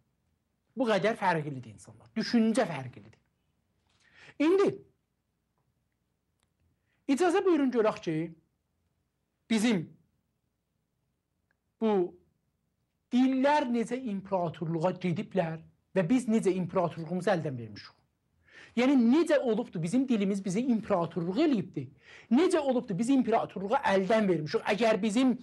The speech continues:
dilimiz qəraldı, biz kimuq, nə istiririk, hara gedirik, nə cür gedirik, nə cür ələ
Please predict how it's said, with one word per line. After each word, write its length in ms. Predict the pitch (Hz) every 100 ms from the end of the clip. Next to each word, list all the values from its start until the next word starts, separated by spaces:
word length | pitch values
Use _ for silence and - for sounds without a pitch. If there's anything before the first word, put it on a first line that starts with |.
| - - _ _
dilimiz 540 | 226 220 226 262 320 262
qəraldı, 460 | 226 214 190 185
biz 220 | 156 220 -
kimuq, 560 | - 214 214 262 82 - _ - -
nə 160 | 233 202
istiririk, 480 | 190 - 214 247 -
hara 240 | 214 220 214
gedirik, 480 | 208 196 214 247 - 196
nə 140 | 214
cür 160 | 196 175
gedirik, 400 | 208 202 240 190
nə 140 | 233
cür 160 | 240 262
ələ 220 | 196 202